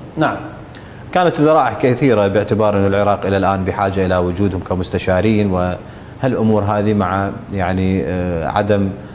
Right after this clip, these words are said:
Speaker 2: آه، اتفاقنا بأنه وجودهم كمستشارين، وإنما هي حجة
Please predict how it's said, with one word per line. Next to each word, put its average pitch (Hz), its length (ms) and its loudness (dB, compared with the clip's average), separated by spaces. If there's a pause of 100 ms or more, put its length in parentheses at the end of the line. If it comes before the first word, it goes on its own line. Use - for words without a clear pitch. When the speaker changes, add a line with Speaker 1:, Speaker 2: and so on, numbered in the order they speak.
(260)
Speaker 2:
آه، 87 580 -2
اتفاقنا 101 600 0
بأنه 87 480 -2
وجودهم 90 480 0
كمستشارين، 87 680 -2
وإنما 107 340 0
هي 101 140 0
حجة 92 440 -2